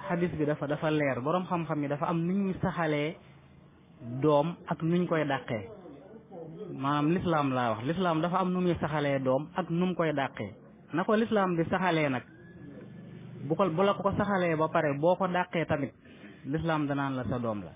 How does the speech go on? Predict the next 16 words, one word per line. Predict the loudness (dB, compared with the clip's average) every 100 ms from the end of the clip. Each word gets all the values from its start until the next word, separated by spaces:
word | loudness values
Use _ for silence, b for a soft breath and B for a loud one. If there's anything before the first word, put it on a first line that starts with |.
| -20 -20 -18 -18 -20 -20 -20 -20 -20 -20 -20 -20 -4
Na | -2 2
ko | 2
lislaam | 4 2 2 2
di | 2
dàqee | 0 0 0
tamit, | 2 2 0 0
boo | 4 4
ko | 2 -2 0
saxalee | 0 2 0 2
tamit, | 2 2
danaan, | 2 2 2 0 2
danaan | 2 2 2
la | 0
du | 0
sa | 0
doom. | 0